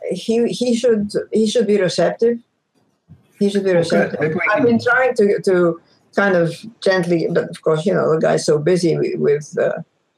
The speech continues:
Speaker 2: Well, I, I would imagine it wouldn't be him directly. It would be someone in his,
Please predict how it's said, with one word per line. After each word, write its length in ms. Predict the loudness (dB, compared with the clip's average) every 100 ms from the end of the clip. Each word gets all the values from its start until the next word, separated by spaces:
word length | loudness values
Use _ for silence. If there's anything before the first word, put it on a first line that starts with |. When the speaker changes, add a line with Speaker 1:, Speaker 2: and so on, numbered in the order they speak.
| _ -18 -14 -14 -2
Speaker 2:
Well, 240 | 2 4 4
I, 100 | 2
I 200 | 2 0
would 100 | 0
imagine 420 | 0 0 0 -2
it 60 |
wouldn't 220 | 0 0 -2
be 80 |
him 160 | -2 -2
directly. 400 | 0 -2 -2 -2
It 80 | -2
would 120 | -2
be 100 | -4
someone 440 | -4 0 2 4 4
in 140 | 4
his, 380 | 2 0 -6